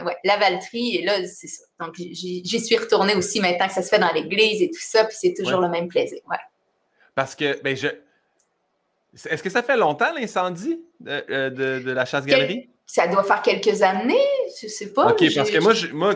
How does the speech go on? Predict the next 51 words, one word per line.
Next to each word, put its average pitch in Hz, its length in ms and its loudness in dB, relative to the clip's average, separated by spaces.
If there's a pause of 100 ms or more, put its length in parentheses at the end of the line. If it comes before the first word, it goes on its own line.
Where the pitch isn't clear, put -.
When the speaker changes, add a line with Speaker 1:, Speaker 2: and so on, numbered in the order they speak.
Speaker 2:
mon 139 240 2
show, 190 180 -4
quand 170 160 0
on 143 40 2
l'a 139 140 4
commencé 143 380 2
en 156 200 2
rodage 135 540 2
dans 127 140 0
les 127 200 -2
tout 165 120 -8
débuts, 147 320 -2
je 190 60 -8
suis 151 100 0
allé 143 100 4
à 165 40 4
la 160 60 0
Chasse-Galerie, 139 640 -2 (280)
qui 165 100 0
était 170 100 2
Speaker 1:
Oui. 202 80 4
Speaker 2:
un 202 80 4
quatre-vingts 143 540 -2
places, 185 420 0 (220)
mais 131 160 2
là, 160 80 6
je 151 160 4
sais 139 160 -2
pas 165 160 -2
si 170 100 -8
c'est 139 140 -6
de 123 100 0
celui-là 127 320 0
qu'on 127 160 -2
parle 143 220 2
ou 127 40 -4
c'est 120 160 -10
déjà 120 220 -4
la 127 140 0
nouvelle 110 340 -4
place, 113 380 -6
ça, 107 100 -12
fait - 320 -14
que 220 80 0
Speaker 1:
Ouais, 214 60 4
Speaker 2:
Ouais. 220 560 4
Speaker 1:
ben, 170 240 2
toi, 269 180 2
ça 262 180 2
se - 160 -10 (140)
faisait, 208 640 -8